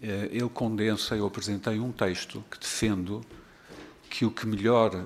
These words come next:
salvaguardaria os interesses do Estado e da Santa Casa da Misericórdia de Lisboa era que se mantivesse o regime, chamado regime restritivo, justificado pelo Tribunal de Justiça da União Europeia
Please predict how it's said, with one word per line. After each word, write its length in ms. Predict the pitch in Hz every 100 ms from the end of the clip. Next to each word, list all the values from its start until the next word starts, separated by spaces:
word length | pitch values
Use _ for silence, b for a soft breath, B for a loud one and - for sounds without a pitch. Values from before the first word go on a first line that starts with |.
| -
salvaguardaria 1200 | - 107 98 101 98 92 98 98 113 98 82 76 -
os 160 | 101
interesses 640 | 98 90 - 110 101 - 92
do 260 | 92 95 87
Estado 520 | - - 90 85 87 98 131
e 80 | 101
da 100 | 92
Santa 280 | - 92 92
Casa 240 | 98 85
da 60 | 92
Misericórdia 440 | 92 92 101 90
de 60 | 85
Lisboa 400 | 80 92 107 120 - B B B B B
era 240 | 107 104
que 120 | -
se 120 | -
mantivesse 680 | 127 135 131 107 110 104 -
o 40 | 104
regime, 520 | 101 95 117 104 92
chamado 420 | - 107 104 98
regime 460 | 98 95 117 120 95
restritivo, 880 | 139 - - 110 - 95 87 95 139 - B B B B B B
justificado 920 | 107 120 120 - - 113 - 127 113 -
pelo 220 | - 113
Tribunal 480 | - 117 110 127 117
de 100 | -
Justiça 440 | - - 107 107
da 140 | 98 101
União 260 | 101 123
Europeia 640 | 107 92 - 95 92 90